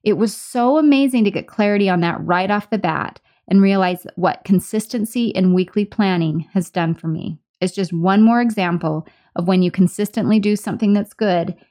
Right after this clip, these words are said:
it's not until you have the contrast of missing it that you realize the difference it's making.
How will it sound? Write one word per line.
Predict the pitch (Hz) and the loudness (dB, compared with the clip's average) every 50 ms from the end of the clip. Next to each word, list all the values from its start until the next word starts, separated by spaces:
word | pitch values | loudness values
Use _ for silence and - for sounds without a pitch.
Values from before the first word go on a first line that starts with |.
| _ - | _ -6
it's | - 160 - | -6 -4 2
not | 185 185 190 190 196 208 - - | 4 4 6 6 4 2 0 -2
until | - 208 208 - 214 190 | 0 -2 0 0 0 0
you | 185 180 185 | 0 0 0
have | 175 185 170 170 | 0 -2 -2 -4
the | 170 | -6
contrast | - - - 202 185 185 190 - - 185 175 180 - - | -6 -6 -4 -2 0 0 0 0 -2 -4 -4 -4 -4 -4
of | 160 175 | 0 4
missing | 180 208 269 285 - - 208 165 | 4 4 4 2 0 -2 -2 -2
it | 165 165 - - - - _ _ | 0 -2 -4 -4 -8 -12 _ _
that | - - - | -4 -4 0
you | 175 185 175 | 0 2 2
realize | 180 185 185 180 165 170 165 | 2 2 2 2 0 0 0
the | - 175 | -2 -4
difference | 160 - 170 165 - 170 165 160 - | -2 -2 -4 -4 -2 -4 -4 -4 -6
it's | 151 - - - | -8 -10 -6 -6
making. | 160 - - - - - - - - | -4 -4 -4 -6 -10 -12 -12 -12 -12